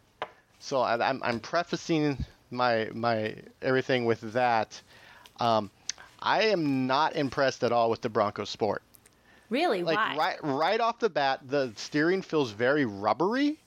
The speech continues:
Speaker 1: Like, just, I'm like, "What is happening with this steering?" I, I, I am not a fan of the steering. Um, it's, <sighs> it's a Ford Escape.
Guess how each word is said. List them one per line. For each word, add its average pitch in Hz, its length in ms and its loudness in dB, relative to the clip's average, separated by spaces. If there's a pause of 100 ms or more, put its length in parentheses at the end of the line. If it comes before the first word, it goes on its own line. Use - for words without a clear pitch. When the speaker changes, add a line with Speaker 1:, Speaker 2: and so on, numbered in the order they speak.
(800)
Speaker 1:
Like, 151 200 0
just, 202 200 -2
I'm 170 160 2
like, 180 180 0 (180)
"What 214 200 0
is 175 160 -2
happening 180 520 0
with 139 140 0
this 139 160 -4
steering?" 139 560 0
I, 123 220 2
I, 117 240 0 (120)
I 127 100 0
am 113 120 0
not 127 200 0
a - 20 -6
fan 151 280 0
of 123 80 -4
the 110 40 -6
steering. 196 600 -2 (460)
Um, 113 440 -2 (840)
it's, - 300 -4 (340)
<sighs> - 60 -2 (1160)
it's 196 160 2
a 202 40 4
Ford 208 320 -4
Escape. - 460 -4